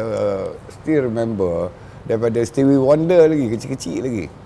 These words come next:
Stevie Wonder dengan saya, saya rasa umur sama lebih kurang. Jadi saya memang minat sangat dengan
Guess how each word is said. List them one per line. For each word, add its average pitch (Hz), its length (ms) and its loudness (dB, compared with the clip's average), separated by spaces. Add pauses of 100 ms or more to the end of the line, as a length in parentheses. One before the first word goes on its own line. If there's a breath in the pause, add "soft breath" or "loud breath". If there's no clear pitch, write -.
(420)
Stevie 143 240 4
Wonder 160 400 4
dengan 160 160 -2
saya, 160 160 4
saya 143 240 0
rasa 160 160 -2 (160)
umur 123 320 -4
sama 113 240 -4
lebih 95 160 -6
kurang. 95 240 -6
Jadi 147 160 -4
saya 151 240 -2
memang 156 320 -4 (240)
minat 123 320 -4
sangat 139 240 -4
dengan 120 240 -4